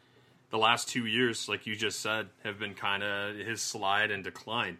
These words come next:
He hasn't looked good. Um, the Hampus Lindholm, Josh Manson pair we thought we were gonna have forever as being this near top tier defensive pair just hasn't come to fruition and stayed.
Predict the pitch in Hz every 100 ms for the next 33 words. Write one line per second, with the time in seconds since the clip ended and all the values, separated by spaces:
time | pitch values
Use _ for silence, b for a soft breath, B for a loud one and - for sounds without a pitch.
0 | - - 92 110 104 107 117 98 98 85
1 | 95 90 90 - B B B - 90 87
2 | 85 - - 98 117 117 107 - 104 110
3 | 98 110 98 - 104 101 107 90 104 95
4 | 92 101 95 90 95 98 95 92 - 95
5 | 101 104 95 85 - 95 92 92 90 -
6 | - 110 104 101 95 - 92 - 104 95
7 | 92 90 104 98 87 - 95 90 - 98
8 | 92 92 - - 107 95 - 87 90 90
9 | 135 120 104 B B B B - 98 -
10 | 113 113 107 92